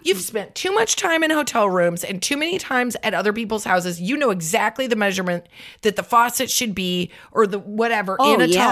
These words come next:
Speaker 1: tub. And when it's off, it's unsettling and it screws up your day.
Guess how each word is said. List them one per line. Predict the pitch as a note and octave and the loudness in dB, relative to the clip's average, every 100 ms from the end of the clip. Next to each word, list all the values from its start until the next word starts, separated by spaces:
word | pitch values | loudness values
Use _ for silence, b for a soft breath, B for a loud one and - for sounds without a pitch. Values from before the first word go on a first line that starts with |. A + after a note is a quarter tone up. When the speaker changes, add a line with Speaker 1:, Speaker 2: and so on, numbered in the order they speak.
| G#3 | 2
Speaker 1:
tub. | - B B | -2 B B
And | A3 | 2
when | A3+ B3 | 4 2
it's | A#3 | 2
off, | B3 B3 C#4 - B - | 4 4 2 -6 B -2
it's | B3+ C4+ | 2 2
unsettling | A#3 - A#3+ A#3 A3+ A3+ | 0 0 2 2 0 0
and | A3+ | -2
it | G3+ | -2
screws | - B3 | -2 0
up | A#3 A3+ | 0 0
your | A3+ | 0
day. | C#4 | 2